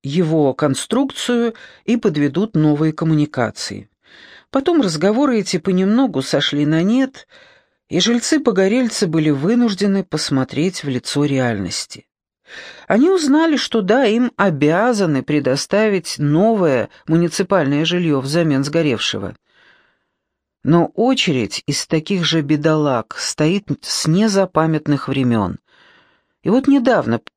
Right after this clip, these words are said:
квартиру получили люди, чей дом сгорел в восьмидесятых годах. Местность сельская.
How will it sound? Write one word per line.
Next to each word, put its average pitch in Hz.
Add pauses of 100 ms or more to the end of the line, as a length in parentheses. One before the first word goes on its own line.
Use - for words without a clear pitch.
(140)
квартиру 180
получили 156
люди, 165 (440)
чей 190
дом 226
сгорел 143
в 151
восьмидесятых 190
годах. - (1000)
Местность 208
сельская. 135